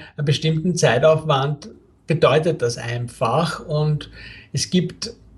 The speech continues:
grob, ja, äh, es gibt nicht das, die eine Rezept, das für jeden und jede funktionieren würde, aber es gibt so grob zwei Richtungen. Es gibt Leute, die kommen super damit zurecht, wenn sie kontinuierlich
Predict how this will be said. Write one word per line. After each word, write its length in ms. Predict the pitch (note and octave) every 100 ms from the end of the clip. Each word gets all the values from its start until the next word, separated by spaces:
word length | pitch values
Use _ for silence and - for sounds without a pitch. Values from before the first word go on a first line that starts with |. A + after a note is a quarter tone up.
| - - - - -
grob, 1040 | D3 B2+ B2+ D#3 G3 B3 A3+ C#3+ - -
ja, 920 | - B2 D#3 F#3 F3 - D3+ D3+ D#3 D3+
äh, 60 | - -
es 140 | -
gibt 160 | G#3+ G#3
nicht 200 | F3+ -
das, 240 | E3 - - C3+
die 100 | -
eine 340 | B2+ E3 E3+
Rezept, 400 | D#3 - D3+ -
das 120 | D#3
für 100 | -
jeden 360 | C3+ C#3 D3 D3
und 120 | C3
jede 180 | C3+ C3+
funktionieren 640 | C#3 C3+ - C3 C3+ C3
würde, 280 | B2 A2+ -
aber 280 | C3+ C#3+ C#3+ - - - -
es 140 | C3+
gibt 220 | F3+ -
so 120 | F3
grob 420 | - C3+ D#3+ F3 -
zwei 280 | D#3+ D3
Richtungen. 460 | D3 D#3+ - D3+ C#3+
Es 140 | C#3 -
gibt 300 | G3+ - C#3+
Leute, 400 | - C#3 D#3 F3
die 140 | F3
kommen 320 | D3 D3+ D#3
super 240 | C#3 F3 F3+
damit 340 | D#3+ D#3+ D#3
zurecht, 460 | E3 C3 C#3 C3+ D#3
wenn 100 | C#3
sie 120 | D3+
kontinuierlich 1120 | - D#3+ D#3+ F3 D#3+ C3+ D3 D#3+ E3 - -